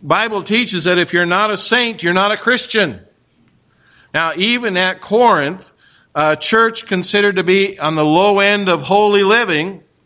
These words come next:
Paul declares that they are saints by calling. In First Corinthians one and verse two, he says, "Unto the church of God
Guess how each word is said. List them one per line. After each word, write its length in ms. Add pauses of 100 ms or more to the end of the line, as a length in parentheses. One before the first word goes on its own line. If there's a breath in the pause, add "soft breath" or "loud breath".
(520)
Paul 680
declares 640
that 160
they 180
are 140
saints 760
by 280
calling. 560
In 100
First 300
Corinthians 480
one 260
and 100
verse 240
two, 220
he 100
says, 280
"Unto 260
the 140
church 340
of 160
God 440